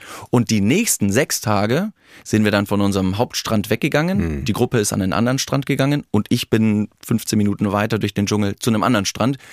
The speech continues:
Speaker 1: Und dann haben die da gesagt, "Das ist dein Strand bis in sechs Tagen." Und dann sind die gegangen. Und dann war ich da. Nur mit mir. Ich hatte die Klamotten an, die ich anhatte, eine lange Hose und ein langes Hemd.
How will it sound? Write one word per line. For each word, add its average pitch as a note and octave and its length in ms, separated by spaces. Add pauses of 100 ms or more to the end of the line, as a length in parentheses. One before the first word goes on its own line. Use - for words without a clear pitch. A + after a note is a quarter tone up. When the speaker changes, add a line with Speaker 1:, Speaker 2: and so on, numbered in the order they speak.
(240)
Speaker 1:
Und F#2 100
dann G2+ 80
haben G2 140
die A#2 140
da G#2+ 160
gesagt, G2+ 340 (280)
"Das E3 120
ist D#3 120
dein A#2 120
Strand B2 400 (260)
bis G2 140
in G2 80
sechs G2 220
Tagen." F2+ 400 (200)
Und A#2+ 120
dann B2+ 100
sind D#3 80
die E3+ 80
gegangen. C3 440 (380)
Und E3+ 120
dann F3+ 100
war A2+ 160
ich G2 80
da. F2 240 (540)
Nur E3+ 560 (420)
mit - 240
mir. D#3+ 480 (520)
Ich - 120
hatte G#2+ 160
die F#2 120
Klamotten G#2+ 400
an, A#2+ 100
die A2 60
ich - 120
anhatte, C#3+ 500
eine G#2 120
lange G#2 260
Hose B2 240
und G2+ 140
ein G2+ 60
langes G2 280
Hemd. C3 380